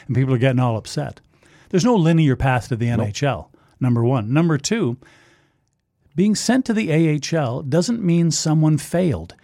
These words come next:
Speaker 1: It doesn't mean the player failed. It doesn't mean the guy who drafted him failed. It doesn't mean the scout failed. It just means in this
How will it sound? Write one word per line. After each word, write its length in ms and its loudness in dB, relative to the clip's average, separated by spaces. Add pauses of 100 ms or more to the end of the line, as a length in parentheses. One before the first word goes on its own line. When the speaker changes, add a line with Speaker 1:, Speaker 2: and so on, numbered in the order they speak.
(200)
Speaker 1:
It 80 -2
doesn't 340 -2
mean 380 2
the 80 -2
player 420 -2
failed. 560 0 (280)
It 60 -8
doesn't 280 0
mean 160 2
the 80 4
guy 160 2
who 100 2
drafted 460 -2
him 160 0
failed. 540 -4
It 180 -14
doesn't 180 0
mean 120 4
the 80 0
scout 360 -2
failed. 440 -8 (240)
It 80 0
just 240 -2
means 320 2
in 200 -2 (140)
this 300 -2